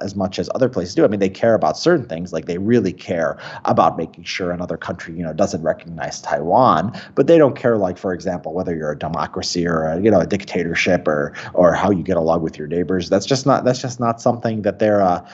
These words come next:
that they're, you know, that, that, that they're into. And I think the, you know, American sort of, uh, ambitions abroad and its sort of, uh, uh, sense of its role in the world is so expansive, um, that we sort of project out other countries. "Oh, of course, China's gonna try to, you know, interfere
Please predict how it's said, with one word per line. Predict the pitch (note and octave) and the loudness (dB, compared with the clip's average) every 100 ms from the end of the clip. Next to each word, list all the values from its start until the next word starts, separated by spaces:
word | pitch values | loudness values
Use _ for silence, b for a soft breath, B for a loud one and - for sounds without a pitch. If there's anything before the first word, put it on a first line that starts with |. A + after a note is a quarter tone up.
| B - | B -2
that | A2 | 4
they're, | A#2+ G2+ | 4 4
you | G2+ | 2
know, | F#2+ F2+ | 2 0
that, | F#2 F2 | -4 -6
that, | G2 - | -6 -6
that | F#2 G2 | -10 -4
they're | G2 G#2 | 0 2
into. | E3+ - - - - B | 0 -4 -10 -10 -14 B
And | - C3 | -4 0
I | B2+ | 2
think | E3 D#3+ C3 | 0 -2 -4
the, | B2 | -4
you | A2+ E2+ C3 | -2 -2 0
know, | |
American | G#2 B2 C#3 B2+ - A2 | 2 6 6 6 0 -6
sort | G#2+ A#2+ A2+ | -4 0 2
of, | G#2 F#2+ | 2 2
uh, | F#2+ F2 D2+ D2+ | 2 2 -2 -4
ambitions | - G2+ B2 B2 A2 | -6 -4 -4 -4 -6
abroad | G2+ G2+ G2+ G2 F#2+ | -4 4 6 6 4
and | E2+ | 0
its | E2+ | -4
sort | - G#2+ G2 | -2 2 2
of, | F#2 | 2
uh, | E2 D#2+ B B - F#2 | 0 0 B B -6 0
uh, | E2 | 2
sense | - C3+ B2+ | 4 2 2
of | G2 | -2
its | - - | -2 2
role | C3 C#3+ | 4 4
in | |
the | G#2+ | 2
world | D#2 D2+ F2 | 0 0 -2
is | - | -4
so | - C#3 | 0 2
expansive, | B2+ - - - A2 D#3 D3 - - - _ B B - | 0 -4 -10 -2 2 2 -2 -10 -12 -14 _ B B 0
um, | C3 A#2 A2 G#2+ G2+ | 4 6 4 0 0
that | A#2 A2+ | 0 0
we | A2+ A#2 | 0 0
sort | - A#2+ | 2 0
of | A2 | 0
project | G#2+ G2 B2+ B2 | -4 0 0 2
out | F#2 | 0
other | F#2 F#2+ | 0 -2
countries. | - C#3+ A2 | -4 -4 2
"Oh, | E3+ | 4
of | D3+ | 4
course, | - D3 - | 4 2 2
China's | - B2 A#2 | -2 -2 -2
gonna | F#2 G2+ | -6 -8
try | G2 A2 F2+ | -6 -4 -4
to, | |
you | F#2 F2+ | -4 -4
know, | |
interfere | F2+ G2 - G2+ F#2+ F2 | -4 -6 -6 -2 0 -2